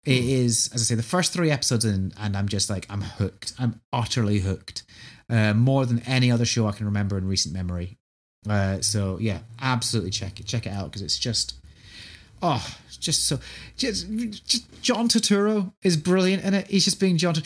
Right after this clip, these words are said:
Speaker 2: I
Speaker 1: but
Speaker 2: love John Turturro.
Speaker 1: John Turturro, the chemistry between John Turturro and Christopher Walken is just chef's kiss. You know, it's, it's just beautiful. It's just, there's this scene, I, I, I don't wanna give too much away,
Speaker 2: Mm.
Speaker 1: but there's this, this,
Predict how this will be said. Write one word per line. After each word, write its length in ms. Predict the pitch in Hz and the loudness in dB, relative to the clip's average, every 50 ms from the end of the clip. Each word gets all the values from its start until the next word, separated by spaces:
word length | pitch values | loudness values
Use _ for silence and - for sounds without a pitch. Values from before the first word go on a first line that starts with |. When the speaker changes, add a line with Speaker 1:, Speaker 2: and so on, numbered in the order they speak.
| - - | -6 -10
Speaker 2:
I 60 | - 92 | -4 2
Speaker 1:
but 140 | 92 226 | 2 2
Speaker 2:
love 80 | 240 240 | 2 0
John 140 | - 95 90 87 | -4 -6 -6 -6
Turturro. 460 | - - - - 87 82 82 82 - - - _ _ _ _ _ _ _ _ - - | -8 -10 -12 -10 -10 -8 -8 -10 -12 -14 -18 _ _ _ _ _ _ _ _ -10 -2
Speaker 1:
John 280 | - - 208 226 226 | 0 2 4 4 4
Turturro, 580 | 214 240 - 196 208 208 190 160 135 113 107 113 - - - - - - | 2 2 4 4 4 4 4 4 4 2 0 -2 -6 -12 -18 -14 -4 2
the 100 | 156 151 | 2 2
chemistry 480 | 151 - 190 208 214 220 - - 165 135 | 4 4 4 4 4 4 4 4 2 2
between 240 | 127 139 131 123 | 4 4 4 4
John 220 | 113 123 123 135 135 | 6 6 4 4 4
Turturro 500 | 147 - - 139 127 110 98 90 87 - _ _ _ - | 2 2 4 4 4 4 4 2 0 -2 _ _ _ 0
and 120 | 117 110 104 | 2 2 4
Christopher 420 | - 127 113 - - 117 110 117 | 4 4 4 4 4 4 4 4
Walken 580 | 104 107 107 107 107 - - 98 85 82 80 - _ _ _ _ _ _ _ _ _ _ _ _ _ _ _ _ _ _ _ - | 4 4 4 4 4 2 2 0 0 0 -2 -4 _ _ _ _ _ _ _ _ _ _ _ _ _ _ _ _ _ _ _ 2
is 220 | 147 131 117 113 | 2 2 2 0
just 760 | - - - 156 156 127 120 - - - - - - - - | -2 -2 0 0 2 2 2 0 0 0 -2 -6 -6 -4 -4
chef's 380 | - - - 131 107 - - | -2 0 2 0 2 0 0
kiss. 260 | - - 104 92 - 98 | 0 0 0 0 2 2
You 60 | 104 | 2
know, 80 | 101 | 0
it's, 160 | 98 95 - - - - - - | 0 0 -2 -6 -10 -10 -6 -2
it's 100 | 151 120 | 2 2
just 180 | 135 117 110 - | 2 2 2 2
beautiful. 580 | - 110 113 113 101 98 - - 90 80 - | 4 4 4 4 4 2 -2 -4 -4 -2 0
It's 220 | - 123 120 117 - | 2 2 4 4 4
just, 240 | 139 120 - - - - - - - - - - - - | 2 2 0 -2 -4 -16 -16 -16 -18 -18 -18 -16 -4 2
there's 120 | - 147 139 | 4 4 4
this 160 | 160 160 151 | 4 2 2
scene, 560 | - - - 208 196 180 165 139 117 104 101 - | 0 2 4 4 6 6 6 4 4 2 2 2
I, 100 | 120 127 | 0 0
I, 60 | 131 139 | 2 2
I 140 | 147 147 170 | 2 4 4
don't 80 | 190 | 4
wanna 100 | 196 185 | 4 4
give 160 | 151 160 143 - | 4 2 2 2
too 220 | - - 156 143 | 0 2 4 2
much 180 | 131 127 - - | 2 2 2 2
away, 300 | 123 123 117 110 101 95 | 2 4 4 2 2 0
Speaker 2:
Mm. 260 | 131 120 107 95 - - - - _ - | -2 -4 -8 -8 -12 -14 -18 -6 _ 2
Speaker 1:
but 120 | 131 131 | 4 4
there's 200 | 131 131 127 120 | 4 4 4 4
this, 160 | 143 131 - | 4 2 2
this, 220 | - 147 - - | 2 2 2 0